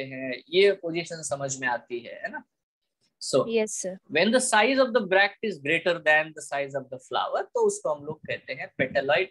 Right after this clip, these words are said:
Speaker 1: but वो colorful है, ठीक है, तो पेटलॉइड ब्रैक्ट ऐसा हम लोग कहते हैं। Now, glooms, कभी अगर आप लोगों ने, अ, मतलब गेहूं जो होता है, उसका जो कॉब होता है, उसको अगर देखा होगा, ठीक है, wheat का,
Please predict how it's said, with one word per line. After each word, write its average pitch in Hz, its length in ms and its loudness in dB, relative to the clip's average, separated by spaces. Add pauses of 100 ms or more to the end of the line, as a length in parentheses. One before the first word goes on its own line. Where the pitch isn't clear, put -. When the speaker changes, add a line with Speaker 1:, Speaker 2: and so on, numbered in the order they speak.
Speaker 1:
but - 120 -8
वो 294 80 -2 (140)
colorful 190 480 4
है, 175 60 0 (580)
ठीक 302 120 -2
है, 226 60 2
तो 156 100 -10
पेटलॉइड 156 680 4 (100)
ब्रैक्ट 139 420 0
ऐसा 127 200 -8
हम 120 200 -12
लोग 139 120 -8
कहते - 380 -6
हैं। - 180 -10
Now, 156 140 4 (500)
glooms, 139 640 2 (920)
कभी 254 240 4
अगर 240 220 6
आप 202 220 4
लोगों 156 360 -6
ने, 151 180 -2 (120)
अ, 127 220 -4 (760)
मतलब 139 300 -2
गेहूं 165 400 6
जो 143 160 4
होता 123 320 0
है, 120 200 -6 (300)
उसका - 240 -2
जो 131 120 2
कॉब 165 400 6
होता 131 300 0
है, 117 80 -2
उसको - 360 -2
अगर 131 200 0
देखा 131 260 -2
होगा, 117 300 -4 (840)
ठीक - 100 -2
है, 180 100 0
wheat 143 340 -2
का, - 160 -6